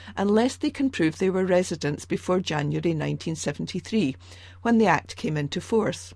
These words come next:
You might think it mind-bogglingly incompetent that the authorities have, for the past four decades, apparently not kept any records.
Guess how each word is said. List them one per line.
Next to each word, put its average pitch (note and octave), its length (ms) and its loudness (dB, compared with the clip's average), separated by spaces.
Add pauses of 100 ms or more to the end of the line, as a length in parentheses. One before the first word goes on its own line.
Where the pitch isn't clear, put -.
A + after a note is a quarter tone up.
(600)
You A#3 140 2
might C4+ 260 2
think F3+ 280 0
it - 100 0
mind-bogglingly E3+ 1000 0
incompetent D#3 760 -2
that - 160 -2
the E3 100 0
authorities E3+ 640 -2
have, D3 380 -4 (280)
for - 120 -2
the G3 100 0
past A#3+ 320 0
four A3+ 180 2
decades, E3+ 680 -2 (280)
apparently G#3 520 0
not F3 260 2
kept - 320 -4
any E3+ 240 0
records. - 640 -4